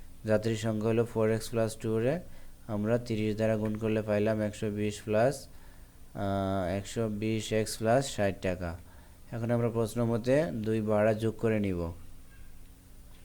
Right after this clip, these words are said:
ষাট এক্স প্লাস একশো বিশ এক্স প্লাস ষাট ইকুয়াল টু ষোলোশো আশি টাকা। এখন আমরা যোগ বিয়োগ করে নিব।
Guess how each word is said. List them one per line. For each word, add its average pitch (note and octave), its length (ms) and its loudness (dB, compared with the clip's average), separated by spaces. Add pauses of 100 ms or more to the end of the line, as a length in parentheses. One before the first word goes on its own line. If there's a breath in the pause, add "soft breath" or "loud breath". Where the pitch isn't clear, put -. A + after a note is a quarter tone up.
(440 loud breath)
ষাট G#2 320 4
এক্স B2 180 2
প্লাস B2 300 8
একশো A#2+ 260 6
বিশ A#2 360 6
এক্স A2+ 220 4
প্লাস A2+ 320 4
ষাট F#2+ 260 6 (680 loud breath)
ইকুয়াল A2 360 2
টু C#3+ 160 2
ষোলোশো G#2+ 460 0
আশি G2+ 240 0
টাকা। F#2 240 -2
এখন G2+ 220 -4
আমরা G#2+ 200 0
যোগ G#2 240 0
বিয়োগ G#2+ 240 0
করে F#2+ 260 2
নিব। F2 320 -2